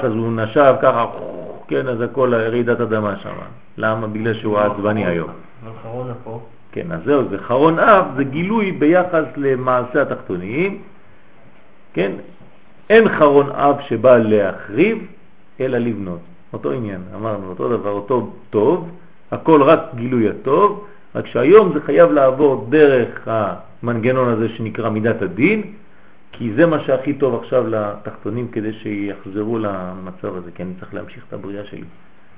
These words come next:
Speaker 1: אז אני עושה כאילו. וגם כשאתה כועס על הילדים, אתה צריך לעשות כאילו.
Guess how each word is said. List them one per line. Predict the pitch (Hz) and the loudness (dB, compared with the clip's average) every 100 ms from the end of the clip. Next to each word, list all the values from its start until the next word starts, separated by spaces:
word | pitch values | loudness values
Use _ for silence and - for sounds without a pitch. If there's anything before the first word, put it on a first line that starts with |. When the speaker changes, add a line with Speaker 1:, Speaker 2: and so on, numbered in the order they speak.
| - - - - | -20 -20 -20 -18
Speaker 1:
אז | 92 | -10
אני | 92 101 | -8 -8
עושה | - - | -6 -6
כאילו. | 120 120 117 - - - - - - - - - - | -4 -6 -6 -10 -16 -20 -20 -20 -20 -20 -20 -20 -14
וגם | 98 123 123 | -2 0 0
כשאתה | - 98 110 | -4 -2 -2
כועס | - 113 113 | 0 0 0
על | 113 | -4
הילדים, | 120 123 147 214 180 160 | -2 -2 -2 -2 -4 -6
אתה | 131 | -10
צריך | - 110 | -14 -10
לעשות | 107 113 110 | -10 -8 -12
כאילו. | - - 95 82 | -14 -14 -14 -16